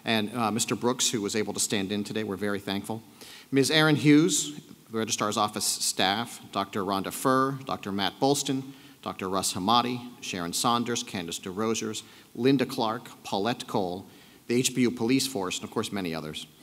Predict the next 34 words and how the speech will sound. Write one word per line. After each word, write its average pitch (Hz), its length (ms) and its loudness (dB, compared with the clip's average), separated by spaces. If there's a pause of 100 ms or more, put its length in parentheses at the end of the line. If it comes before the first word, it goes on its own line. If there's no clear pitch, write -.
(540)
On 139 120 2
behalf 147 260 8
of 151 80 -2
the 131 40 -4
graduates, 127 680 0 (200)
graduates, 127 680 -2 (100)
I 92 60 -12
should 95 160 -4
also 95 460 0
like 92 340 -4
to 107 80 -8
thank 107 280 -2
each 170 200 0
of 110 100 -2
you 71 240 -10 (180)
for 110 120 -6
your 101 100 -2
presence 127 400 0
here 87 140 -4
today, 80 400 -6 (380)
helping 101 300 -6
make 101 200 -4
this 101 400 -4 (220)
a 110 40 -20
very 101 160 -6
special 98 400 -4
ceremony, 85 460 -6
very 85 160 -8
happy 82 280 -6
occasion 82 360 -8
for 76 160 -12
all 80 140 -10
of 73 80 -14
us. - 260 -12